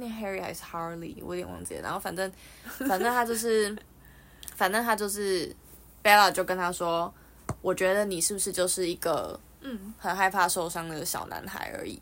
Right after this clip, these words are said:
Speaker 1: 这样，就是他说：“你内心其实就只是这样。”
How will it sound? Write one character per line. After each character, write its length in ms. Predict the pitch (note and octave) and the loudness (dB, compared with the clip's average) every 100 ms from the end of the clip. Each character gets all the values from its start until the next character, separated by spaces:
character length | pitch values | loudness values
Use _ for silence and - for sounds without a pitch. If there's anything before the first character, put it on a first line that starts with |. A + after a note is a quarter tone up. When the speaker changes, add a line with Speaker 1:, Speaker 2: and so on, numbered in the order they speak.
| - | -8
Speaker 1:
这 100 | - | -8
样， 80 | - - - - - - - | -10 -20 -20 -20 -20 -20 -16
就 120 | - | -4
是 60 | G#3 | 2
他 100 | G#3+ | 2
说 100 | G#3 | 2
：“你 180 | F#3 D#3+ | -4 -4
内 200 | F#3 F#3 | -2 -2
心 200 | F3+ F3 | -4 -8
其 160 | E3 | -8
实 120 | E3 D#3 | -8 -6
就 160 | D#3+ | -6
只 180 | D3+ - | -8 -8
是 160 | - D3 - | -10 -8 -8
这 100 | |
样。” 100 | B2+ | -8